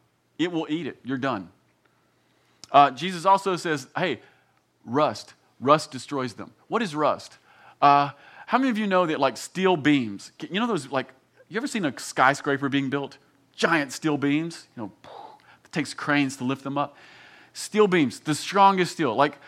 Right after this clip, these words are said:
like maybe the steel that's made in Germany somewhere. You know, the Germans, they know how to build things better than anyone in the world.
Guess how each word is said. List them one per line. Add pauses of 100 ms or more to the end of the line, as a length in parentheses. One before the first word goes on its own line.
(200)
like
maybe
the
steel
that's
made
in
Germany
somewhere.
You
know,
the
Germans,
they
know
how
to
build
things
better
than
anyone
in
the
world.